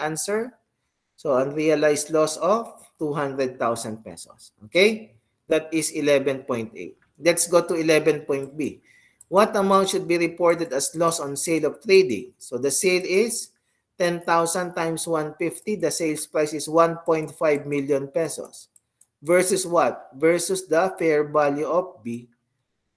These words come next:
Okay, so one point five million peso selling price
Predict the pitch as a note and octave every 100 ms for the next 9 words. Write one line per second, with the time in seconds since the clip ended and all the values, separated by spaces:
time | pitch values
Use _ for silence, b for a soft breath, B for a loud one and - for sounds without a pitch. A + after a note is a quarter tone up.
0 | - A2+ A#2+ F3 G3+ F#3 C#3+ D3+ E3+ F3
1 | E3+ F3 F3 F3 - _ A2+ A2 _ -
2 | D#3+ G3+ F#3 F#3 F#3 F3+ F3 E3+ E3 F3
3 | F3+ E3 E3+ E3 E3 D#3+ D#3 D#3 -